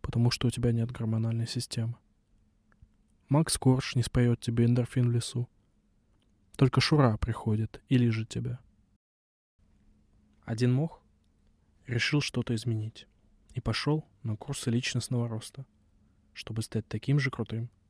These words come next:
как чайный гриб. Он послал в жопу весь этот конформистский лес, особенно ежей. Он ненавидел ежей и всегда задавал себе вопрос,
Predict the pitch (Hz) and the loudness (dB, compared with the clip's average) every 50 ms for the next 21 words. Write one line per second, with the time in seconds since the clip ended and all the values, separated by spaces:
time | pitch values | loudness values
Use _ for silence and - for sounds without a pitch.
0 | _ _ _ _ _ - - - - - 120 110 107 110 117 117 117 110 110 - | _ _ _ _ _ -20 -18 -12 -4 -2 0 2 2 2 0 -2 -2 -6 -6 -8
1 | - _ _ _ _ _ _ _ _ _ _ _ _ _ _ _ _ _ _ _ | -12 _ _ _ _ _ _ _ _ _ _ _ _ _ _ _ _ _ _ _
2 | _ _ - _ _ _ _ _ _ - 123 117 - 151 - - - 127 123 123 | _ _ -20 _ _ _ _ _ _ -2 0 2 2 0 0 0 0 2 2 2
3 | 120 123 143 147 - - 120 117 - - - 127 127 156 170 - - 139 - - | 2 2 0 0 -2 -4 -8 -8 -8 -8 -4 0 0 0 0 0 -2 -4 -4 -4
4 | 123 - - - 123 113 - 117 113 120 135 135 - - - 113 113 131 143 - | -8 -6 -2 -2 -2 -2 0 0 2 2 2 0 -2 -2 -2 -2 -2 -2 -4 -6
5 | - - _ _ _ _ _ _ _ _ _ _ _ _ _ _ _ _ _ 117 | -10 -16 _ _ _ _ _ _ _ _ _ _ _ _ _ _ _ _ _ -4
6 | 110 - - 123 120 113 117 120 127 123 120 - 110 110 - _ _ _ _ _ | -2 0 0 0 2 2 4 4 2 2 2 -2 -6 -8 -12 _ _ _ _ _
7 | _ _ _ _ _ _ _ - _ _ _ _ - 123 123 127 139 160 151 127 | _ _ _ _ _ _ _ -20 _ _ _ _ 2 4 4 6 6 6 6 6
8 | 107 104 101 104 110 120 117 113 110 - - _ _ _ _ _ _ _ _ _ | 4 2 -2 -2 0 0 0 -2 -4 -8 -12 _ _ _ _ _ _ _ _ _
9 | _ _ _ _ - 117 - - 120 110 127 131 143 143 127 123 117 123 127 - | _ _ _ _ -8 -6 -2 -2 0 2 2 2 2 2 2 2 2 0 -2 -2
10 | - 120 123 127 131 131 - 107 101 - - - | -2 0 0 0 0 0 -2 -6 -6 -8 -12 -20